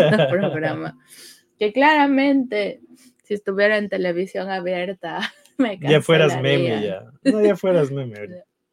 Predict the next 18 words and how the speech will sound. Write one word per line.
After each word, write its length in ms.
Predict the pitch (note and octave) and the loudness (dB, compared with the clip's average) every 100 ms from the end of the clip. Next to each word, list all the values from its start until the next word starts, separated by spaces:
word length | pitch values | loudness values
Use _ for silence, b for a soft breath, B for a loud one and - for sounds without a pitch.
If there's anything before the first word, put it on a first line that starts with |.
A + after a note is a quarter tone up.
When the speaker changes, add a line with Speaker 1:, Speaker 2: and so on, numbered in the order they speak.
| F4+ F#4 F4 _ _ B C#4 B | -14 -12 -14 _ _ B -20 B
Speaker 1:
No, 240 | G#3 C4 A#3+ | -2 -2 0
pero 560 | A3 F#3+ G3 G3 F#3+ - | 0 2 4 4 2 -2
definitivamente 960 | A3+ A#3 B3+ C4 C4 D4+ C#4+ C#4+ C4+ | -6 -4 -4 -4 -2 -2 0 0 -2
la 140 | C4 A#3 | -2 -2
vida 240 | A3+ A#3 | -4 -4
acá 220 | A3+ A3+ G#3+ | -6 -8 -8
no 80 | |
es 100 | G#3+ G#3+ | -8 -8
fácil, 400 | G#3+ A3 A3+ G#3+ | -10 -10 -10 -10
como 220 | F#3+ F#3+ | -10 -10
hemos 240 | F#3+ F#3+ F#3 | -12 -10 -10
hablado. 500 | F3+ F3+ F3+ F#3+ G3 | -8 -8 -8 -8 -8
Yo 280 | F#3 B3+ C#4 | -6 -6 -6
soy 340 | C4 A#3+ G3+ | -6 -6 -6
una 240 | F#3+ F3+ | -8 -10
migrante 560 | E3+ E3 E3+ D#3+ D#3+ E3 | -10 -10 -8 -10 -10 -14
más, 300 | D#3+ - - | -12 -16 -16
como 440 | - D#3+ D#3 D3+ | -18 -14 -14 -14